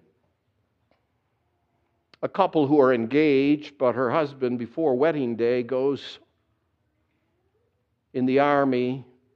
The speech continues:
to the battlefield? You can well imagine she prays earnestly daily that he be protected so as to be able to come home.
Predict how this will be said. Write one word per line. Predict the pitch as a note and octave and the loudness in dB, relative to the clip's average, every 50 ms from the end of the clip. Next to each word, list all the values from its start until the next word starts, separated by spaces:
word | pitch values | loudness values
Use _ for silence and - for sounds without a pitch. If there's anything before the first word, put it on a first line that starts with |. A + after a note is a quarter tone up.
| _ _ _ _ _ _ | _ _ _ _ _ _
to | - C3+ | -6 -4
the | A#2+ A#2+ | -2 0
battlefield? | C3+ D3+ D3+ D#3+ C#3+ C3 A#2+ G2+ - - B2+ A2 G2+ F2+ E2+ F2 - _ _ _ _ _ _ _ _ _ _ _ _ _ _ _ _ _ _ _ _ _ _ _ _ _ _ _ _ _ _ _ _ _ _ _ | 0 0 0 0 0 -2 -2 -4 -6 -6 -6 -6 -6 -6 -10 -14 -20 _ _ _ _ _ _ _ _ _ _ _ _ _ _ _ _ _ _ _ _ _ _ _ _ _ _ _ _ _ _ _ _ _ _ _
You | _ - B2 | _ -8 -4
can | B2+ | 2
well | C#3 D#3+ E3+ D#3 | 4 6 6 6
imagine | C#3+ D#3 F3+ F3+ F#3 D#3+ C3+ D3+ D#3 D3 C3+ | 6 6 4 4 2 0 0 0 0 0 0
she | - D#3 C#3+ | 0 -2 -4
prays | - - F3 F3+ E3+ D#3+ D#3 C#3 D#3 | -2 2 4 6 6 6 4 4 4
earnestly | E3 F#3 F#3+ F3 C#3 B2+ - - B2+ B2+ B2+ | 4 6 6 4 2 2 0 0 0 0 2
daily | B2 C#3+ D#3+ E3+ E3 C#3+ C3 B2 A#2+ B2 | 4 4 6 6 6 4 4 4 2 2
that | A#2 A#2+ C3 B2 A#2+ | 0 0 0 0 0
he | B2+ C3 A#2+ | 0 -4 -4
be | A#2 B2+ B2+ A2+ | -2 -2 -4 -4
protected | A2+ - - A#2+ - - F#3 F#3+ F3 - _ - B2 A2+ G#2+ - | -4 -8 -14 -18 -10 -8 -8 -8 -8 -10 _ -4 -4 -4 -4 -6
so | - - C3+ C3+ | -6 -4 -2 0
as | C3 B2 - - | 0 -2 -2 -6
to | C#3+ B2 | -8 -6
be | B2+ B2 C3 | -4 -2 -2
able | C3 B2+ B2+ A#2 | -2 -2 -4 -6
to | A2+ | -6
come | A2+ A#2+ A#2+ A#2+ G#2+ G#2+ | -6 -6 -6 -6 -6 -6
home. | A#2+ B2 A2 F#2+ F2 | -6 -6 -6 -8 -10